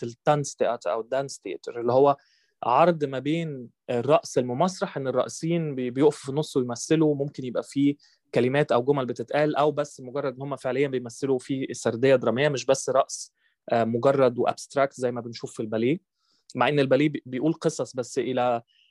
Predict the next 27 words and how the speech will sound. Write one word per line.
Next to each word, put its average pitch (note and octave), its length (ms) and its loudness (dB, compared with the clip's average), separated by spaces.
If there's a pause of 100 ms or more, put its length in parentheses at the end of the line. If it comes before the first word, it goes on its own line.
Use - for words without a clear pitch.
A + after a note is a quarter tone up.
(360)
يعني، A#2 200 -4 (320)
تسعة F3 240 2
وتسعين F3+ 240 -4
في - 80 -16
المية D#3 260 -6
من D3+ 140 -6
الباليه C#3 340 2
عبارة G3 260 4
عن F#3 180 -4
حركات F3 540 -6
مجردة. D#3 840 -2
العامل C3 640 -4
الإبهار D3 440 -4
بس D3+ 280 -6
هو C#3+ 160 0
الشيء C3 240 -8
الأساسي، C3+ 400 -4
إن C3+ 60 -8
أنت D3 120 -8
بتتفرج C#3 440 4
على A#2+ 160 4
رياضيين A#2+ 580 -4
بيأدوا A#2 480 0
حركات B2 340 -4
بصورة A2+ 680 0
هايلة، A2 280 -4
يعني. - 180 -12